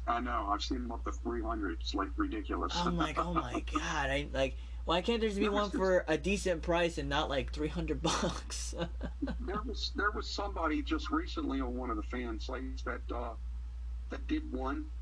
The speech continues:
Speaker 1: themselves. They, by hand. And I don't remember the guy's name now, but it was really, really good. He did all the artwork. I don't know where he got, you, you kinda, uh, you know, there are pictures of stuff all over the place, right?
Speaker 2: Right.
Speaker 1: You can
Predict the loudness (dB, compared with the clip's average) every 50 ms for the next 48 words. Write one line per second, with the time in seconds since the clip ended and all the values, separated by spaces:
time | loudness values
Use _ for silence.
0 | -6 -6 -6 -4 -4 -4 -4 -4 -4 -4 -4 -2 -2 -2 -4 -4 -4 -6 -6 -6
1 | -6 -6 -6 -6 -6 -6 -6 -6 -4 -4 -4 -4 -4 -4 -6 -6 -6 -6 -6 -6
2 | -4 -2 0 0 0 0 -2 -2 -2 -2 -2 -2 -2 -2 -2 -4 -6 -6 -6 -6
3 | -6 -6 -6 -6 -6 -6 -6 -6 -6 -6 -6 -6 -6 -6 -6 -6 -6 -6 -4 -2
4 | -2 0 2 2 2 2 0 0 0 0 0 2 0 0 0 0 0 -2 0 0
5 | 0 0 0 0 0 -2 -2 -2 -2 -2 0 0 0 0 -2 -2 -2 -4 -4 -2
6 | -2 -2 -2 -2 -2 -2 -2 -2 -2 -2 -2 -2 -2 0 0 0 0 0 0 -2
7 | -2 -2 0 0 0 0 -2 -2 0 0 0 0 -2 -2 -2 0 0 0 0 -2
8 | -4 -4 -4 -4 -2 -2 -2 -2 0 0 0 0 0 -2 -2 0 0 0 0 0
9 | 0 0 0 0 0 2 2 4 2 2 0 -2 -2 -2 0 2 2 2 0 -2
10 | -6 -6 -6 -6 -6 -8 -8 -8 -6 -6 -6 -6 -6 -8 -8 -8 -6 -4 -2 -2
11 | 0 -2 -2 -2 -4 -4 -4 -4 -4 -2 0 2 2 2 2 2 0 -2 -6 -6
12 | -4 -2 -2 0 0 2 2 2 2 2 0 0 -2 -2 -2 -2 0 0 0 0
13 | 0 -2 -2 -2 -2 -4 -4 -4 -4 -2 -2 -2 -2 -2 -2 -2 -4 -4 -4 -4
14 | -4 -4 -4 -2 -2 0 0 0 4 8 8 10 10 10 8 8 6 2 0 -4
15 | -4 -2 -2 -2 -2